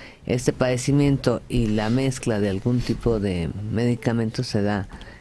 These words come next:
crímenes espantosos. Sí tendrían que estar muchos en zona psiquiátrica, pero también cuestan. Yo diría que tendrían que estar muchos, pero en otro lugar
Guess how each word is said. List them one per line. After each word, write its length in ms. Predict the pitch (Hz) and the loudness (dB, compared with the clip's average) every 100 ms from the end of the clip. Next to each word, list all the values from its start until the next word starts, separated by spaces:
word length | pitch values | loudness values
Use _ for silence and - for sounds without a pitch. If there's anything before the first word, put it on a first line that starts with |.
| - | -4
crímenes 480 | 123 127 123 113 117 | 0 2 0 -2 -4
espantosos. 680 | 107 120 120 156 147 - - - - | -2 -2 0 -2 -2 -6 -12 -18 -14
Sí 180 | - 214 | -2 2
tendrían 300 | 262 190 160 | 4 2 2
que 100 | 151 | -2
estar 220 | - 147 | 0 2
muchos 560 | 160 165 240 - 220 - | 4 4 2 0 0 2
en 140 | 107 | 2
zona 280 | 110 120 123 | 2 0 -2
psiquiátrica, 720 | - - 113 110 110 - - - - - | -4 -2 -2 0 -4 -4 -8 -8 -16 -16
pero 160 | - 208 | 0 2
también 260 | 214 240 247 | 4 2 2
cuestan. 600 | 202 196 - 110 87 107 127 | 0 0 0 -2 -2 -4 -2
Yo 80 | 185 | 0
diría 180 | 196 | 0
que 120 | 196 - | 0 0
tendrían 320 | 143 147 156 | 0 0 -2
que 60 | |
estar 200 | - - | -2 0
muchos, 320 | 147 143 160 147 | 0 0 -2 -2
pero 400 | 123 113 95 92 95 - - - _ _ _ - | -2 0 -2 -4 -10 -20 -20 -20 _ _ _ -4
en 100 | 127 | -2
otro 240 | 156 - | -2 0
lugar 340 | 156 120 127 | 0 2 0